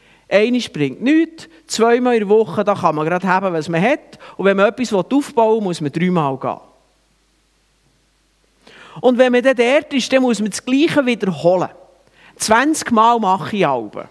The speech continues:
Und dann tue ich eine Pause machen und dann geht nochmal zwanzig Mal. Und das dreimal in der Woche.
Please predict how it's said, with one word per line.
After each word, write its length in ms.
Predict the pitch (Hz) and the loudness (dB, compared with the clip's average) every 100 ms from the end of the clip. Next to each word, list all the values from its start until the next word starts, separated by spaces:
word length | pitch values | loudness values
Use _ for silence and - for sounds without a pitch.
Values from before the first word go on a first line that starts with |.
| _ _ _ _ _ - | _ _ _ _ _ -4
Und 140 | 175 | 0
dann 120 | 208 196 170 | 0 -2 -4
tue 100 | 143 | -4
ich 60 | |
eine 100 | 135 | -4
Pause 360 | - 202 294 330 | 0 0 2 0
machen 300 | 302 294 302 | 0 0 0
und 60 | 262 | 0
dann 120 | 233 | 0
geht 200 | 262 269 | 0 2
nochmal 380 | 247 262 269 254 | 2 2 0 -2
zwanzig 560 | 247 220 226 220 - | 0 0 0 -6 -4
Mal. 400 | 175 123 87 - - _ _ _ _ _ - | -4 -4 -6 -14 -20 _ _ _ _ _ -4
Und 140 | 208 | -2
das 140 | 262 - | -2 -2
dreimal 420 | 240 269 254 240 | 0 2 0 0
in 80 | 185 | 0
der 60 | |
Woche. 520 | 180 214 127 127 101 | 0 -2 -4 -10 -12